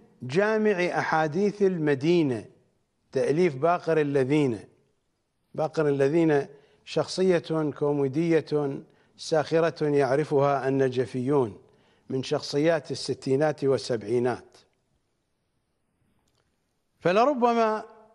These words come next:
جاءنا رشيد بهذه الرواية من هذه المصادر التي لا تتوفر لدينا نسخها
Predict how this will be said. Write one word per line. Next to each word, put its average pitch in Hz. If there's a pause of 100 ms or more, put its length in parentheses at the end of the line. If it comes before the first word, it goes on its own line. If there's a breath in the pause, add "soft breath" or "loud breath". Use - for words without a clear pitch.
(200)
جاءنا 190 (680)
رشيد 170 (1600)
بهذه 185
الرواية 196 (1300)
من 170
هذه 185
المصادر 156 (1000)
التي 147
لا 180
تتوفر 165
لدينا 160 (1120)
نسخها 151